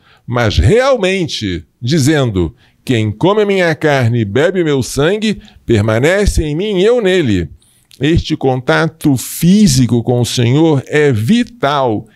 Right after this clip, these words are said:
indispensável, insubstituível." Palavras do cardeal Sará, aprovadas pelo Papa Francisco. "As normas litúrgicas", diz o cardeal, "não são matéria sobre a qual as autoridades civis possam legislar." Tá vendo, senhor prefeito?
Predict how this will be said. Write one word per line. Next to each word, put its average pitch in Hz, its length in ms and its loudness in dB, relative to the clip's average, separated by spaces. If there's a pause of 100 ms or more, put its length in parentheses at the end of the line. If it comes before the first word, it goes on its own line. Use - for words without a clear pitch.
(180)
indispensável, 175 1700 0
insubstituível." 175 1600 0 (300)
Palavras 117 560 0
do 120 100 -2
cardeal 110 640 -2
Sará, 139 640 -2 (340)
aprovadas 113 880 -2
pelo 175 240 2
Papa 147 320 0
Francisco. 113 840 -2 (440)
"As 143 260 0
normas 196 480 0
litúrgicas", 165 800 0
diz 127 320 -2
o 123 40 -4
cardeal, 120 800 0
"não 170 380 -2
são 180 340 0
matéria 143 540 0
sobre 131 260 -2
a 120 80 0
qual 131 200 0
as 120 60 0
autoridades 123 680 -2
civis 113 480 -2
possam 131 580 0
legislar." 120 760 -2
Tá 113 180 0
vendo, 156 320 0
senhor 175 320 0
prefeito? 143 800 0